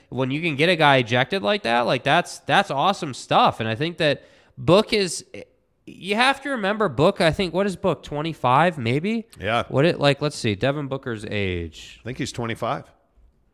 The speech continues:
Speaker 1: Let's see. Yeah, he's twenty-five. So, like, he's just now entering his prime. Like, that's what I'm saying. Like, I think that Book has done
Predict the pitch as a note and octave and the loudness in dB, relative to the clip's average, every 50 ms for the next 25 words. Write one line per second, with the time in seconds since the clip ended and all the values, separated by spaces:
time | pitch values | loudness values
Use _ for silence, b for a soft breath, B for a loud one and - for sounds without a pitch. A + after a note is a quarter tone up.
0 | _ _ _ _ _ _ _ - - - - - - - - - - F#2 - _ | _ _ _ _ _ _ _ -20 -20 -20 -18 -16 -14 -14 -14 -14 -16 -18 -20 _
1 | _ _ _ _ _ _ _ _ _ _ _ _ _ _ - G#3 F#3 - - B3+ | _ _ _ _ _ _ _ _ _ _ _ _ _ _ 4 4 4 4 2 -2
2 | B3+ C#4 C4 - - E3+ F3+ A3 G3+ D3 - - - F3+ F#3 F3+ D#3+ D3+ - - | -2 -2 -4 -2 0 2 4 4 4 2 0 -4 -6 -6 -4 -4 -4 -4 -6 -12
3 | - _ _ _ - A3 C4+ C4 G3 - - F#3 G#3 A3 - G3 G#3 G#3+ G#3 G3 | -20 _ _ _ -2 -2 0 0 -2 -2 -2 -2 -2 -2 -2 -2 0 0 2 0
4 | E3 - - D3 F3 G3+ G3+ - E3+ D3 C3+ B2 A#2 G#2+ - - - C3 C#3+ D#3+ | 0 -2 -2 -2 -2 -2 -4 -6 -6 -6 -4 -4 -6 -8 -8 -8 -6 -2 0 0
5 | D3+ A2+ - - A2 A#2+ A#2 A#2 A2+ - - C3+ D3+ D#3 - G#3 G3 F3+ D#3 - | 0 -2 -4 -8 -6 -4 -4 -4 -4 -4 -2 -2 -2 -2 -4 -6 -6 -6 -4 -4
6 | F3+ F3 F3 E3+ E3 D3+ - C3 C3 - F3 F#3 G3 F#3 G3 E3 C#3 b b b | -4 -4 -2 -4 -4 -4 -2 -4 -4 -4 -6 -8 -4 -2 -2 -2 -2 b b b
7 | b b b b - B2 A2+ D#3 F#3 G#3+ G#3+ - - - - _ - C#3 E3 E3+ | b b b b -6 6 10 10 10 10 8 4 -4 -20 -20 _ -2 2 2 2
8 | E3+ D#3 C3+ A#2 G#2+ D3+ D#3 D#3+ E3 E3 D3+ C#3+ | 2 2 -2 -6 -4 -2 0 0 0 -2 -2 -4